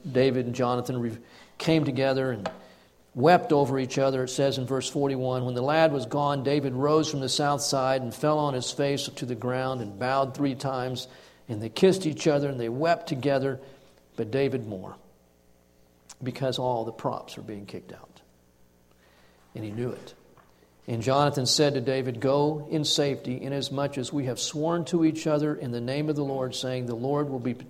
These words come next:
be between me and you, between my descendants and your descendants forever.'"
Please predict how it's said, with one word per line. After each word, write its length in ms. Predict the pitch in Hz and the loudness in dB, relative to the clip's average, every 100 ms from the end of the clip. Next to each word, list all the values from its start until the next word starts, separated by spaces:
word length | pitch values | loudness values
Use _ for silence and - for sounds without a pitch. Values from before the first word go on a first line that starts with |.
| - | -10
be 180 | 139 139 | -2 -2
between 500 | 139 - - 123 117 | -2 -6 -8 -8 -6
me 340 | 127 156 165 160 - - - | -2 0 0 -4 -16 -20 -16
and 180 | 113 113 | -10 -4
you, 320 | 123 151 147 | 2 4 4
between 540 | 147 117 113 127 113 117 | 2 -6 -6 -6 -6 -4
my 200 | 139 156 | 0 0
descendants 520 | 135 151 143 143 - | -2 -4 -4 -6 -8
and 140 | 107 | -4
your 140 | 131 143 | -4 -2
descendants 500 | 135 143 135 127 - | -4 -4 -6 -8 -8
forever.'" 460 | 110 104 101 95 | -8 -8 -8 -12